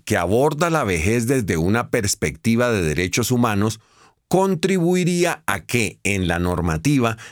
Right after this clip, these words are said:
las políticas públicas y los servicios sociales dirigidos a las personas mayores se adopte y materialice un enfoque de derechos diferencial y de participación. Por lo mismo,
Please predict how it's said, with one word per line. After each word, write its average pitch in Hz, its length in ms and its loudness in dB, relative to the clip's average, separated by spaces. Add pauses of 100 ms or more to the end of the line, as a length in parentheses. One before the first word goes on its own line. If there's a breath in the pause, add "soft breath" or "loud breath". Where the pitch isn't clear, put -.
las 104 220 -2
políticas 165 600 0
públicas 113 680 -2
y 92 60 -2
los 87 120 0
servicios 120 560 0
sociales 120 560 0
dirigidos 117 640 0
a 120 80 0
las 92 160 -2
personas 113 440 -2
mayores 135 540 0 (380 loud breath)
se 143 240 0
adopte 156 760 0
y 180 160 0
materialice 151 880 2
un 147 180 2
enfoque 147 680 0
de 131 80 2
derechos 113 640 0 (200 loud breath)
diferencial 160 1000 0
y 131 140 2
de 104 120 2
participación. 92 920 -2 (1040)
Por 98 180 0
lo 92 100 2
mismo, 101 440 0